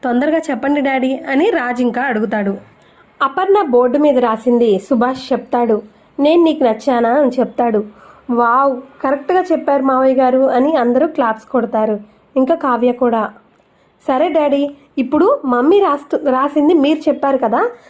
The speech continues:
మీరు రాసేది మమ్మీ చెప్పాలి. ఇంకా మీరిప్పుడు రాయండి. మొదటిసారి మీరు బయటకు వెళ్ళినప్పుడు ఏం కలర్ డ్రెస్ వేసుకున్నారో చెప్పాలి" అని రా-, రాయమంటాడు రాజ్. రాజ్ మాట్లాడుతూ, "మమ్మీ, ఇంకా డాడీ రాశారు,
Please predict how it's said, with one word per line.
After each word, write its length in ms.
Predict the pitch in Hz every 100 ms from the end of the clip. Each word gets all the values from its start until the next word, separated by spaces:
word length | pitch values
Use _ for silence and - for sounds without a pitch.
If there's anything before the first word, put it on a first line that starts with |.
| _ 277
మీరు 240 | 349 415
రాసేది 520 | 359 254 262 240 453 403
మమ్మీ 280 | 294 320 330 277
చెప్పాలి. 440 | - 233 220 202 - _ _ -
ఇంకా 360 | 269 277 339 571 - 320
మీరిప్పుడు 500 | 403 453 453 320 262
రాయండి. 460 | 233 240 208 185 -
మొదటిసారి 880 | 233 247 392 381 349 285 285 254 - _ _ -
మీరు 200 | 302 294
బయటకు 420 | 220 214 269 381
వెళ్ళినప్పుడు 600 | 339 302 285 277 285 269
ఏం 300 | 196 220 294
కలర్ 340 | 311 330 320
డ్రెస్ 300 | 254 285 285
వేసుకున్నారో 560 | 285 285 - 269 262 320
చెప్పాలి" 600 | - 311 - 254 240 226 - _ -
అని 140 | 330 359
రా-, 560 | 277 233 226 - -
రాయమంటాడు 800 | 285 277 285 254 220 214 233 427 - -
రాజ్. 340 | 247 233 214 - _ _ _ _ -
రాజ్ 300 | 233 240 247
మాట్లాడుతూ, 680 | 247 233 233 226 - 247 233 - _ -
"మమ్మీ, 420 | 240 269 359 262 - _ _ -
ఇంకా 220 | 262 294
డాడీ 640 | 262 220 240 302 370 330 - - 262
రాశారు, 580 | 233 262 - 254 196